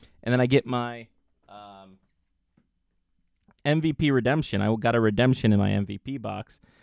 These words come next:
Uh, it's all the rookies from the Pacific Division. Uh, you gonna zoom in? There you go. Uh, in a nice little stack set there, including a Shane Wright card. So that might go for something since it's only a redemption, uh, card. So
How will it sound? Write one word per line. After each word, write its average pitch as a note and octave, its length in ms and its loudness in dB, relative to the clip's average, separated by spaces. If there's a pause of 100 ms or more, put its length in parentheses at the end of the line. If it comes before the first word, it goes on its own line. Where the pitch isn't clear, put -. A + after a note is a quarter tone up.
(260)
Uh, F#2+ 160 -2
it's G2 100 -4
all C#3+ 100 2
the C3+ 120 2
rookies B2+ 360 0
from G#2+ 200 -2
the G#2 180 -2
Pacific B2+ 460 -4
Division. G2 520 -2 (560)
Uh, F2+ 300 -6
you F#2 80 -8
gonna G2 140 -8
zoom G#2+ 180 -6
in? F3 200 -6 (120)
There G#2+ 140 -8
you G2 200 -8
go. G2 140 -8 (500)
Uh, F#2 280 -4
in G2+ 160 -4
a F#2+ 80 -2
nice G#2+ 260 -4
little G#2 100 -6
stack A2 380 -6
set - 260 -8
there, G2 320 -4 (140)
including C3+ 540 6 (160)
a - 80 0
Shane B2 240 2
Wright C3 180 2
card. F#2+ 300 -4
So A2 60 0
that C3 120 2
might G#2+ 160 2
go G2 140 2
for G2 100 -8
something G2+ 340 -4
since G2 220 -8
it's - 140 -6
only G2+ 280 2 (680)
a E2+ 60 2
redemption, F#2+ 640 6 (260)
uh, - 260 -2
card. - 380 -4 (280)
So - 360 -6